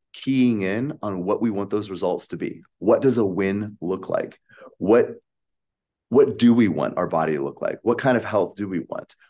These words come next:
What do we want our finances to look like? Our relationships? And then reverse engineering that to the, to our actions today. What are the inputs that I can commit to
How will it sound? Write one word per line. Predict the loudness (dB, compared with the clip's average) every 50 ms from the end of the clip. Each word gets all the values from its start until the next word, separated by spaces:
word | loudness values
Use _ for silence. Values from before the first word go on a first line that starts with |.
| _
What | 0 2 2 2 2
do | 2 2 2
we | 2 2
want | 2 2 2 2 0
our | 0
finances | -2 -2 -2 -2 -4 -6 -8 -10 -12 -12 -10
to | -8 -6
look | -4 -4 -4 -4 -2
like? | -4 -4 -4 -8 -14 -10 -4 0
Our | 2 2 4
relationships? | 2 2 2 2 2 0 0 -4 -6 -8 -8 -6 -6 -8 -8 -8 -12 -16 -16 -18 -20 -20 -20 -20 _ _ _ _ 2
And | 4 4 6
then | 6 6 6 6
reverse | 6 4 4 4 4 4 4 4 2 0
engineering | 0 0 -2 -2 -4 -2 -2 -2 -2 -2 -4 -6 -10
that | -14 -18 -20 _ _ _ _ -4
to | 0 2
the, | 2 2 2 0 -4 -8 -2
to | 2 4 4
our | 4 4
actions | 2 0 -2 -4 -6 -8 -8 -8 -8 -8 -6
today. | -4 -2 -2 -2 -4 -6 -10 _ -20 _ _
What | -2 2 4 4 6
are | 6
the | 6 4 4
inputs | 4 4 2 2 2 0 -4 -6 -6 -6 -8 -6
that | -2 -2
I | -2 -2
can | -2 -6 -8 -8
commit | -6 -4 -4 -2 -4 -4 -4 -2
to | 0 0 0 0 -4 -8